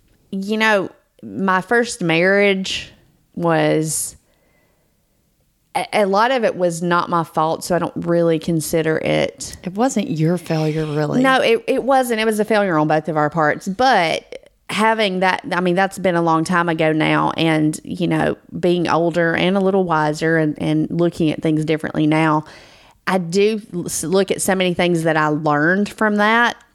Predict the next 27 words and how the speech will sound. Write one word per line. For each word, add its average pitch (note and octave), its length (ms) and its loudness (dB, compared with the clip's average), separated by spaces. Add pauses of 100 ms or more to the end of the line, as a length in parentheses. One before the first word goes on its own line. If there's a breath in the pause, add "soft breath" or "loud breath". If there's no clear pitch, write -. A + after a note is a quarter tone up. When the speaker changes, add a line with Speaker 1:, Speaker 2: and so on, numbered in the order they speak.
(160)
Speaker 1:
And F3 140 2
I E3 80 2
do F#3 340 0
see G3+ 240 -2
ways E3 400 0
that E3 100 0
I D3+ 140 2
failed D#3+ 460 0
in F3+ 80 0
that E3+ 180 -2
situation. F#3 540 -2
Now, E3 220 2 (380 loud breath)
I F#3+ 100 -2
mean, F3+ 360 -2 (100)
it, - 220 -14 (140)
it, A#2 200 -10
not G#3 520 0
that E3 260 0
the E3+ 80 0
marriage E3 420 2
should E3 220 -2
have D3+ 100 0
been D#3 200 0
saved, D3+ 440 0
because D#3 500 -2
it, - 380 -6
it - 280 -2